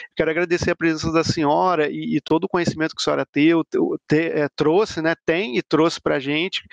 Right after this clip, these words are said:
E ter, mais do que isso, ter compartilhado um bem, né? Que é tão, tão importante, que é o tempo, né? Assim, a senhora foi super solícita, tá, tá sendo muito bacana o, o bate-papo.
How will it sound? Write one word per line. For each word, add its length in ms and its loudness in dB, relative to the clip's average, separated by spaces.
E 140 4
ter, 1000 2
mais 280 -2
do 80 -14
que 100 0
isso, 180 0
ter 100 0
compartilhado 800 -2
um 100 -8
bem, 240 0
né? 160 0
Que 100 -4
é 40 0
tão, 380 -2
tão 140 2
importante, 560 -2
que 80 0
é 20 2
o 80 -2
tempo, 420 0
né? 160 0
Assim, 320 -2
a 40 -2
senhora 240 -2
foi 160 -2
super 400 -2
solícita, 680 2
tá, 320 -2
tá 140 -2
sendo 260 -2
muito 300 0
bacana 640 0
o, 420 0
o 40 0
bate-papo. 680 -2